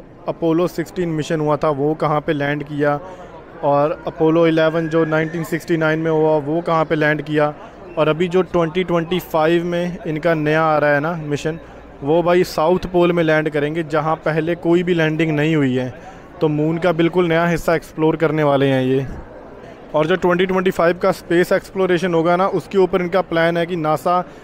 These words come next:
वहीं पर अपना बेस कैंप बनाएगी। और बेस कैंप बनाने में मतलब इनको ये हो जाएगा कि ये लंबा टाइम फिर वहाँ पे रुक सकते हैं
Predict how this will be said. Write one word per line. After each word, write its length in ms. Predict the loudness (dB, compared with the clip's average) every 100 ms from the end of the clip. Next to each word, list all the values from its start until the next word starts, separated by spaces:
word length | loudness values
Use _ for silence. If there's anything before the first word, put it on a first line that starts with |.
| -12 -2
वहीं 200 | 0 2
पर 140 | 2
अपना 240 | 0 0 -2
बेस 360 | 2 2 2
कैंप 240 | 2 -2 -2
बनाएगी। 520 | -2 0 0 -2 -6 -10 -18 -10 -2
और 120 | -2 0
बेस 260 | 2 4 2
कैंप 240 | 0 -2 -2
बनाने 400 | -2 0 2 2
में 160 | 0 0
मतलब 320 | 0 0 0
इनको 200 | 0 2
ये 160 | 4
हो 120 | 4 4
जाएगा 300 | 4 4 2
कि 100 | 2
ये 140 | 2
लंबा 300 | 2 2 2
टाइम 220 | 2 2
फिर 120 | 2 2
वहाँ 220 | 2 2
पे 160 | 2
रुक 120 | 0 0
सकते 300 | -4 -2 0
हैं 200 | 0